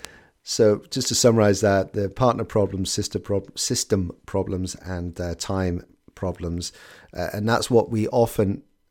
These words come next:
uh, neglect. I think I wanna pick you up on time because, uh, I know that there, there's, uh, s-, some developers listening to this right now who think they can do everything,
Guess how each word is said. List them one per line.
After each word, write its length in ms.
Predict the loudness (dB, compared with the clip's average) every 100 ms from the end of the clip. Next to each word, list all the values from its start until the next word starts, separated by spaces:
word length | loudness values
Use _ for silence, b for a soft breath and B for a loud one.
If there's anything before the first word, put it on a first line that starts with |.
| -8
uh, 180 | -6 -4
neglect. 600 | -2 -4 2 2 2 -2
I 40 | -4
think 140 | 0
I 20 |
wanna 140 | 0 0
pick 220 | -4 -2
you 80 | -2
up 100 | 0
on 120 | -4
time 380 | 0 0 2 0
because, 500 | -6 -4 -4 -4 -6
uh, 200 | -8 -4
I 100 | 2
know 280 | 8 8 8
that 220 | 4 0
there, 220 | -6 -6 -10
there's, 320 | -8 -6 -6 -10
uh, 240 | -12 -10 -10
s-, 200 | -10 -10 -8
some 400 | -4 -4 -4 -6
developers 520 | -4 2 2 2 -2 -2
listening 280 | -2 -2
to 80 | -4
this 180 | -6 -4
right 180 | -4 -2
now 220 | -2 0
who 160 | -2 0
think 320 | 2 2 0 B B B
they 80 | 0
can 140 | 2
do 120 | 4
everything, 480 | 6 4 2 -4 -14